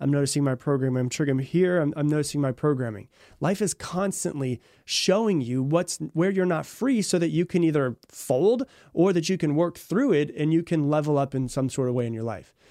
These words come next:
You will never arrive to a moment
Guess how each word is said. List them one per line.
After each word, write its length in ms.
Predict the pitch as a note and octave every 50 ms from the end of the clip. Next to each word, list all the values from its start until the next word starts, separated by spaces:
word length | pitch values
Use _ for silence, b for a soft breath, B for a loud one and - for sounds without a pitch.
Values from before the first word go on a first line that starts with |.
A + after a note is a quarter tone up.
| b b b b b
You 140 | D3+ F3
will 60 | F#3+ F#3+
never 360 | F3+ F#3+ G#3+ A#3+ B3+ G3 C#3+
arrive 580 | B2 B2 A#2+ B2+ F3 D#3+ - - - - - _ _ _ _ _ _ _ _ _ _ _ _ _ -
to 160 | - E3+ D#3+
a 40 | D3
moment 380 | C#3+ D3 F#3+ G#3 D3 - -